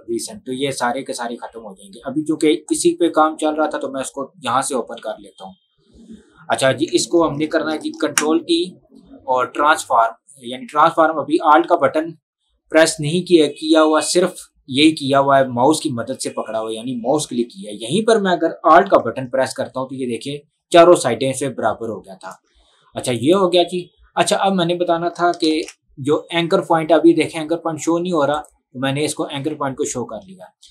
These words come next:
अगर ये देखें जो कोने होते हैं image के, तो अगर आप mouse को थोड़ा सा पीछे लेके जाएं तो ये mouse का निशान change हो गया है।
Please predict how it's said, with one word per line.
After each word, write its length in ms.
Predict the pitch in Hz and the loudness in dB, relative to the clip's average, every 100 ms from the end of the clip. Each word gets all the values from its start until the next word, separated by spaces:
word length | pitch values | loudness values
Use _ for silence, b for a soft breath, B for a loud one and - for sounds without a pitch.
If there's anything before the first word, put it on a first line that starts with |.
| b b | b b
अगर 240 | 185 202 196 190 180 | 2 4 4 2 0
ये 100 | 196 | 2
देखें 280 | 180 196 185 | 2 2 0
जो 180 | 185 190 - - | 0 -2 -10 -10
कोने 340 | - 175 175 | 0 2 2
होते 320 | 160 110 107 | -2 -2 -6
हैं 220 | 110 104 98 _ _ _ _ | -14 -14 -16 _ _ _ _
image 320 | 139 135 117 | -6 -6 -6
के, 160 | - 95 _ _ _ _ _ _ | -10 -14 _ _ _ _ _ _
तो 40 | 175 185 | 0 2
अगर 180 | 185 185 | 4 6
आप 160 | 160 | 6
mouse 280 | 127 156 - | 4 2 4
को 120 | 214 - | 0 0
थोड़ा 200 | 208 214 | 0 2
सा 80 | 196 | 0
पीछे 340 | - 196 247 | -4 -2 0
लेके 240 | 214 175 170 | 2 2 0
जाएं 200 | 156 170 | 0 -2
तो 100 | 170 160 | 2 2
ये 100 | 165 123 | 2 2
mouse 260 | 143 190 196 | 2 2 0
का 60 | |
निशान 360 | 160 - 127 139 | -6 -6 -8 -8
change 280 | 127 120 113 | -8 -8 -10
हो 100 | 95 | -12
गया 180 | - | -16
है। 80 | 92 | -20